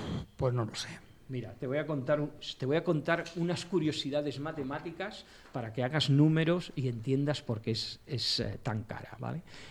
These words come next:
Speaker 2: En una onza de huevos hay treinta gramos de huevos, ¿vale? En un gramo de huevos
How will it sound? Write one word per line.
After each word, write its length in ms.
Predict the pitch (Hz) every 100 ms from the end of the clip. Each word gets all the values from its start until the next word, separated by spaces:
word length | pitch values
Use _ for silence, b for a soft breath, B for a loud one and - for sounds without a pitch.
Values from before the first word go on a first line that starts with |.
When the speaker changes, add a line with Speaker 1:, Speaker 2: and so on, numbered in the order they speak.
| -
Speaker 2:
En 100 | 135
una 200 | 190 226
onza 440 | 180 175 160 -
de 100 | 123
huevos 720 | 110 123 135 170 254 - - -
hay 200 | - 143
treinta 460 | - 147 143 127 120
gramos 380 | 120 120 127 110
de 60 |
huevos, 600 | 90 80 73 87 92 - - -
¿vale? 300 | 117 190 226 - B B B B - - - -
En 220 | - 127 - - - - - -
un 300 | 226 226 170
gramo 480 | 170 156 135 110
de 80 | 113
huevos 760 | 110 131 139 151 233 - -